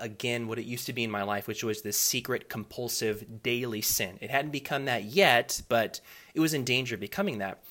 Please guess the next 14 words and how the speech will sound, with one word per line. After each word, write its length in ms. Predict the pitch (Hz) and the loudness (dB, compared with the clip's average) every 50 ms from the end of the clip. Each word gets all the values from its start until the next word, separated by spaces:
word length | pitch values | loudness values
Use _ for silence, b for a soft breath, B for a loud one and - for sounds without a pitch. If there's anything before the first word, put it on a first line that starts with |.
| B B B | B B B
So 160 | - - 120 | 2 4 4
I 40 | 113 | 4
went 180 | 117 117 113 | 4 2 0
to 300 | - 123 113 113 113 110 104 | 2 2 4 4 4 2 0
my 100 | 101 - | -2 0
pastor, 580 | - 180 170 165 - - 165 156 151 151 151 B B B B B B B | 2 2 2 2 2 0 2 2 2 0 -4 B B B B B B B
told 200 | - 139 127 120 | 2 4 4 4
him 60 | 113 | 4
what 120 | 104 123 | 2 4
happened. 480 | 147 135 131 127 131 135 127 127 120 - - | 6 6 6 6 6 2 0 0 -2 -2 0
I 100 | 117 117 | 2 2
eventually 460 | 113 110 123 117 113 - 123 117 110 | 2 2 0 0 0 0 -2 0 -2
ended 220 | 107 107 107 113 | 0 0 2 0
up, 200 | 110 104 - - | 0 -2 -2 -8